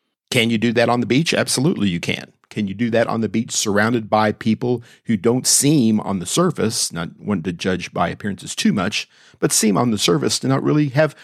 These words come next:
too much with regard to moral concerns? That might be a little bit more touchy of a subject. If I'm putting myself in a position where I am doing good for the Lord, that's something of value. If I am encouraging people in sin,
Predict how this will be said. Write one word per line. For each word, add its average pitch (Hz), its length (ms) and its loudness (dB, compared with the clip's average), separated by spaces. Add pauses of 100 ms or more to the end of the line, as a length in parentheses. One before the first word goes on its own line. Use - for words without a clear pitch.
(200)
too - 160 0
much 160 280 0 (380)
with 135 160 0
regard 117 260 2
to 117 60 0
moral 113 280 2
concerns? - 520 -4 (240)
That 226 160 2
might 170 160 2
be 135 80 2
a 120 60 4
little 123 160 2
bit 110 160 0
more 104 180 0
touchy 110 300 -2
of 113 60 -4
a 120 60 -2
subject. - 540 -2 (1120)
If 110 120 0
I'm 175 220 4
putting 160 280 2
myself 113 420 0
in 110 120 0
a 104 40 -2
position 104 560 0
where 98 180 -4
I 110 180 0
am 92 140 -2
doing 104 400 -2
good 127 320 0
for 113 120 -8
the 98 140 -6
Lord, 104 580 -2 (520)
that's 127 240 0
something 156 300 2
of 113 100 -2
value. 135 480 -2 (840)
If 120 180 0
I 117 380 2
am 101 400 -2
encouraging 113 720 0
people 107 340 -4
in 95 220 -8
sin, 147 640 -2